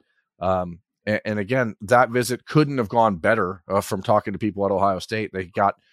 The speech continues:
the opportunity to spend real quality time with Damon, with Keon, and with Mateo. Um, but now we're,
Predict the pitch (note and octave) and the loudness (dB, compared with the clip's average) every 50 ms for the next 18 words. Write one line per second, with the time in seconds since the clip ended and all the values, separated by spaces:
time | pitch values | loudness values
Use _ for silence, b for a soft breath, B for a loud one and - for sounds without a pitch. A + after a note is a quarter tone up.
0 | _ _ _ _ _ _ _ _ _ _ _ - G#2+ A2 A#2 A2+ - A#2+ - - | _ _ _ _ _ _ _ _ _ _ _ 4 6 8 8 8 6 0 -4 -2
1 | B2 A#2 A#2 A2+ A2 G#2 G2+ - _ A2+ G#2 G2 F#2+ F#2 _ - F2+ F#2 G#2 A#2 | -2 -2 -2 -6 -6 -6 -8 -4 _ -2 -2 -2 -6 -12 _ -10 -4 0 2 4
2 | A#2+ A#2 A2+ A2 - A#2 A2 A2 A2 G#2+ G2+ - - A2 G#2+ G#2+ G#2 G2+ F#2 - | 4 4 2 2 2 2 2 2 2 0 -4 -4 -2 -2 -2 -2 -4 -8 -6 -6
3 | A2 G#2+ A2 G#2+ G#2+ G#2 G2 F2 _ - - A2+ G#2+ G#2+ G#2 G#2 G#2+ G#2+ G#2+ G#2+ | -6 -6 -4 -6 -8 -8 -10 -12 _ -10 -8 -6 -4 -4 -4 -4 -6 -6 -8 -8
4 | G2+ F#2 F2 - G2 F2+ - - A#2 A#2+ A#2 G#2 F#2+ F2 _ _ _ _ _ _ | -8 -10 -10 -10 -12 -12 -4 -2 0 0 0 0 -2 -6 _ _ _ _ _ _
5 | _ _ _ _ - F#2 G2 G2 F#2+ F2+ E2+ E2+ _ _ _ _ _ _ _ _ | _ _ _ _ 2 4 4 4 4 2 -2 -6 _ _ _ _ _ _ _ _
6 | _ _ _ _ _ _ _ _ _ _ _ _ _ _ _ - G2 - A#2+ A2+ | _ _ _ _ _ _ _ _ _ _ _ _ _ _ _ -12 2 4 4 4
7 | G2+ G#2+ A#2 A#2+ B2 B2+ C3 B2+ A#2+ A#2 A2+ G#2+ | 4 2 0 2 2 2 2 2 0 -2 -4 -6